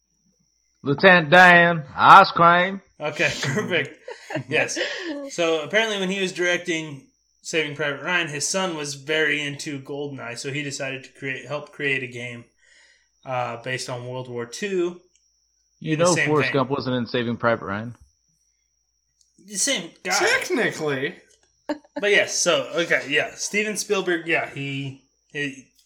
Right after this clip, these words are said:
Speaker 2: helped create this game 'cause he thought his son would be more interested in that. And the game is pretty well designed. I mean, it does,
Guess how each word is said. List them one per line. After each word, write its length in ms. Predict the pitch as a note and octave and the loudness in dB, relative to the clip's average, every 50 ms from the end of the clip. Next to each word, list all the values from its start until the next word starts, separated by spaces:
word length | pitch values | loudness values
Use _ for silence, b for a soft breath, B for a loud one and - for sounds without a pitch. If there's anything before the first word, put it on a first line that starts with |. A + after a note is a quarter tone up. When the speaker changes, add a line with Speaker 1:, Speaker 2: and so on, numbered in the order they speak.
| - - | -8 -6
Speaker 2:
helped 200 | - - - - | -6 -6 -6 -2
create 200 | - D#3+ D3 C#3+ | 0 0 0 0
this 140 | D3 C#3+ C#3 | -2 -8 -6
game 240 | - D3+ D3 D3+ C#3+ | -4 -2 -2 -2 -4
'cause 120 | D3+ D3+ | -6 -8
he 100 | C#3+ C#3 | -8 -2
thought 180 | C3+ E3 D#3+ D#3+ | 2 4 4 4
his 80 | C#3+ | 2
son 180 | - F#3+ G3 F#3+ | 0 -2 -2 -2
would 80 | F3 D#3 | -2 -2
be 140 | D#3+ D3+ D3+ | -2 -4 -2
more 240 | D3 D3 D3+ D3 C#3+ | -4 -6 -4 -4 -4
interested 420 | C#3+ C#3+ - - - D3 C#3 C3+ | -6 -6 -8 -10 -10 -10 -10 -8
in 120 | C3+ C3 | -8 -8
that. 260 | B2+ B2+ C3+ C#3 - - b b b b b b b | -8 -8 -8 -10 -10 -14 b b b b b b b
And 480 | E3+ F3 F3+ F#3 F#3 F#3 F#3 F3+ E3+ - - _ _ _ _ - - _ _ _ _ _ _ _ _ _ _ _ _ _ _ | -2 0 2 2 2 0 -2 -4 -10 -16 -20 _ _ _ _ -20 -20 _ _ _ _ _ _ _ _ _ _ _ _ _ _
the 140 | - A3+ | -8 -6
game 340 | G#3+ G#3 B3+ D4 F4+ F#4+ F4+ | -4 -2 -2 -2 -2 -2 -4
is 280 | D#4 C#4+ - - - _ _ _ _ _ | -4 -4 -6 -6 -8 _ _ _ _ _
pretty 400 | - - C4+ D#4 D4+ C4 G3 D#3 D3+ | -6 -4 -4 -4 -4 -6 -8 -12 -6
well 560 | D#3 F3+ G#3 A3 G#3+ G#3 G#3 G3+ - - - - | 0 2 2 2 2 2 -2 -4 -6 -10 -12 -10
designed. 600 | F3 E3+ D#3+ D3 C3+ C#3 F#3+ G#3+ D#3 C3+ C3+ C3+ | -8 -6 -4 -4 -6 -6 -6 -6 -6 -6 -6 -6
I 40 | C#3+ | -6
mean, 340 | C#3 D3+ D3+ D3 C#3+ C#3+ - _ _ _ _ _ _ _ _ _ _ _ - | -6 -6 -6 -8 -8 -10 -14 _ _ _ _ _ _ _ _ _ _ _ -8
it 180 | D3+ D#3+ D3+ | -6 -6 -4
does, 540 | C#3+ C#3 D#3+ F#3 F3+ E3+ - - - - - | -2 -2 -2 -2 -2 -4 -6 -6 -8 -12 -18